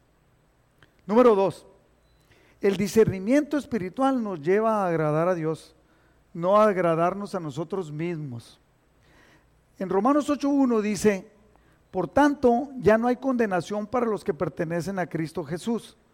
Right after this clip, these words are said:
Y porque ustedes pertenecen a Él,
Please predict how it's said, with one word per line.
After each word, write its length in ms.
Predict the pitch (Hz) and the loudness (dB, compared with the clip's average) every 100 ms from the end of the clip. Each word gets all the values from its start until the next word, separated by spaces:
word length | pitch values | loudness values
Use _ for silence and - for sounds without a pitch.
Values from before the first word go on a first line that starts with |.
| _ _ _ _ _ _ - | _ _ _ _ _ _ -2
Y 120 | 226 | 0
porque 340 | 247 226 226 | 4 2 2
ustedes 420 | 196 - 311 339 | -2 2 4 2
pertenecen 680 | - 277 - 202 214 240 269 | 4 2 4 0 0 0 2
a 120 | 269 | 4
Él, 320 | 214 175 185 | 4 2 0